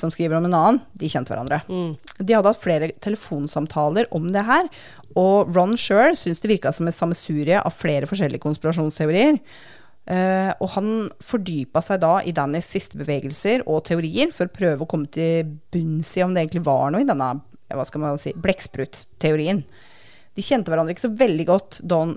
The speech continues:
Speaker 1: eh, Ron og Danny, men de hadde møttes, eh, noen ganger. Første gang de møttes, så hadde Danny under-, drivet og undersøkt til en artikkel om det var noen i etterretningstjenesten som egentlig hadde satt i gang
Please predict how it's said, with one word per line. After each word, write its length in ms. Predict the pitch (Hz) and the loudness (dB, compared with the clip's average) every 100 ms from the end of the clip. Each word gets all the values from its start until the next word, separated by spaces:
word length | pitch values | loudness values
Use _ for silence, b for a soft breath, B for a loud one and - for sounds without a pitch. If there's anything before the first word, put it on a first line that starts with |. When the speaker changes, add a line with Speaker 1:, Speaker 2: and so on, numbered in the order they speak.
| - | -2
Speaker 1:
eh, 320 | 175 170 165 156 - - - - | 0 0 -2 -6 -14 -20 -18 0
Ron 240 | 160 156 220 - | 2 4 2 -2
og 160 | - 170 | 0 2
Danny, 320 | 160 147 196 311 | 2 2 2 2
men 160 | 190 180 | 0 0
de 80 | 185 | 0
hadde 160 | 185 196 | 0 -2
møttes, 420 | - - 143 - - | -4 -8 -6 -6 -6
eh, 240 | 165 156 156 160 | -4 -2 -2 -2
noen 240 | 160 160 | -2 0
ganger. 320 | 151 135 156 b b b b - | 0 -2 -6 b b b b -4
Første 240 | 254 - | -2 0
gang 160 | 170 185 | 0 0
de 0 | |
møttes, 380 | 226 220 208 - | -2 -2 -4 -2
så 80 | 196 | 0
hadde 240 | 175 180 | 0 0
Danny 300 | 175 151 175 | -2 -2 -2
under-, 400 | - 180 143 139 147 | -2 -2 -2 -4 -6
drivet 380 | 170 185 165 - - | -4 -2 -2 -6 -4
og 140 | 175 170 | -2 -2
undersøkt 460 | 147 - 170 - | -2 -2 -4 -2
til 80 | 170 | -4
en 80 | 175 | -2
artikkel 640 | 175 - - - 196 220 | -4 -6 -14 -4 0 0
om 160 | - 160 | 0 -2
det 120 | 160 160 | -2 2
var 240 | 165 170 | 4 4
noen 300 | 175 156 156 | 0 -2 -4
i 20 | |
etterretningstjenesten 1040 | - - 160 127 - 143 - 151 147 - 196 | -6 -6 -6 -6 -6 -8 -6 -6 -6 -6 -4
som 140 | 202 - | -4 -4
egentlig 380 | 147 143 147 156 | -4 -4 -4 -6
hadde 100 | 170 | -4
satt 400 | - - - - | -8 -8 -12 -10
i 80 | - | -4
gang 220 | 147 | -2